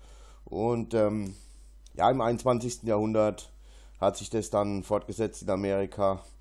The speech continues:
Und, ähm, ich gebe euch den Link von Wikipedia mit in die Beschreibung, da könnt ihr das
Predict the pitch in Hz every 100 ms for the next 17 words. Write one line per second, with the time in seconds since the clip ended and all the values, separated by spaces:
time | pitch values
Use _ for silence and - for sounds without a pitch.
0 | - - - - - - - 90 92 92
1 | - 95 95 92 90 92 92 90 - -
2 | 110 104 98 95 95 107 107 98 92 95
3 | 101 92 104 98 104 101 101 95 92 104
4 | 95 98 98 92 113 104 104 95 -